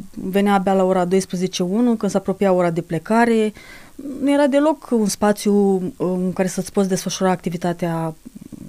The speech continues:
corespunzător. De aceea salut acest proiect. Este vorba de restaurarea muzeului, uh,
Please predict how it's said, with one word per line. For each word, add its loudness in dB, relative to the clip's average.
corespunzător. -2
De 0
aceea 2
salut -2
acest 0
proiect. 0
Este -2
vorba 0
de 4
restaurarea 4
muzeului, 2
uh, 0